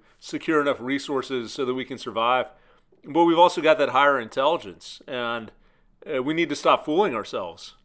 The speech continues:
and be able to exercise that intelligence, step back and look at the situation objectively. Uh, so that's all I'll add, Z. I mean, I think that that awareness, uh, related to the exercise you mentioned, i-, it's a very interesting thought experiment to me,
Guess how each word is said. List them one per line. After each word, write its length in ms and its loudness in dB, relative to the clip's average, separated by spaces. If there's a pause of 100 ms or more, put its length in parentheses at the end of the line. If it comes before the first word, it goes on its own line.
(200)
and 380 -6
be 100 0
able 160 0
to 120 2
exercise 500 0
that 120 2
intelligence, 720 -4 (340)
step 260 2
back 300 0
and 100 -8
look 140 -4
at 60 -14
the 60 -10
situation 520 -6
objectively. 560 -4 (640)
Uh, 100 0
so 160 2
that's 220 2
all 160 6
I'll 180 6
add, 200 2
Z. 200 -8
I 60 -6
mean, 140 -8
I 60 -4
think 240 -8
that 360 0 (520)
that 380 2
awareness, 720 -2
uh, 440 0
related 460 -2
to 160 2
the 180 -2
exercise 520 -2
you 100 -8
mentioned, 520 -8 (500)
i-, 60 0
it's 200 -2
a 60 2
very 240 6
interesting 340 -4
thought 220 4
experiment 460 -6
to 80 -16
me, 240 -12